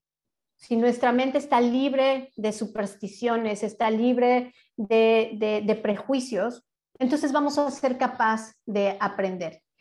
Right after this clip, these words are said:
Si estoy convencido de que conozco todo y que conozco absolutamente el, todas las causas de los problemas, hasta lo que me genera angustia, lo que me genera felicidad, entonces nos vamos a encontrar como el profesor universitario.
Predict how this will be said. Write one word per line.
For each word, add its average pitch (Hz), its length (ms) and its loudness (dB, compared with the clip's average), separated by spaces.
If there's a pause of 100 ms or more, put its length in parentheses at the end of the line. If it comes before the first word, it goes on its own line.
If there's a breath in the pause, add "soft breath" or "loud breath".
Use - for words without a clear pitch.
(140)
Si - 120 0
estoy 262 240 0
convencido 285 580 2
de 269 140 2
que 233 120 2
conozco 240 520 0
todo 254 320 4
y 247 100 2
que 233 180 -2
conozco 247 460 0
absolutamente 254 800 0
el, 254 200 -2
todas 277 320 2
las 233 280 0
causas 240 560 0
de 208 80 0
los 208 180 -4
problemas, 220 760 0 (240 soft breath)
hasta 208 220 0
lo 214 80 2
que 226 100 0
me 214 120 0
genera 226 320 2
angustia, 226 840 0 (160 loud breath)
lo 240 140 0
que 247 80 4
me 233 120 2
genera 233 360 0
felicidad, 233 540 0
entonces 320 420 2
nos 285 140 0
vamos 294 220 2
a 285 40 -2
encontrar 254 440 0
como 247 200 0
el 226 80 -2
profesor 226 400 -6
universitario. 202 800 -2